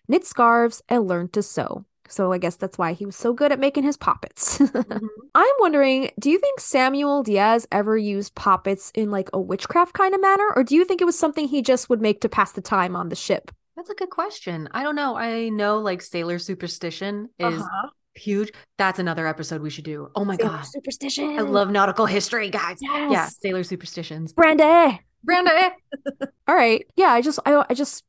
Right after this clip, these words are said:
Speaker 1: wondered, like, you know, do you think he's doing witchcraft too? Or
Speaker 2: Yeah.
Speaker 1: is it just, like, a little hobby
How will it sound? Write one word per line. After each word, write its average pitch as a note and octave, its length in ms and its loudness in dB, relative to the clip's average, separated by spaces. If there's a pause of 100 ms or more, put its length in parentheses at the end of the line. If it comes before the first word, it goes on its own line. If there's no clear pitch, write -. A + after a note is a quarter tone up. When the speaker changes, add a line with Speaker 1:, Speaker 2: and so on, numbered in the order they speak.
(100)
Speaker 1:
wondered, A3 360 0 (100)
like, F#3+ 220 -2 (100)
you A3+ 120 -2
know, F3 200 -2 (140)
do - 100 -6
you F#3+ 40 -2
think G#3 140 -2
he's A3 140 -2
doing A3+ 180 -2
witchcraft G#3+ 380 -8
too? D4+ 220 -6 (460)
Or G3+ 340 4
Speaker 2:
Yeah. D#3+ 120 -14 (140)
Speaker 1:
is F#3+ 180 -2
it G3 100 -4
just, - 340 -2
like, G3+ 140 0
a - 20 -2
little F3 160 0
hobby F3+ 400 -2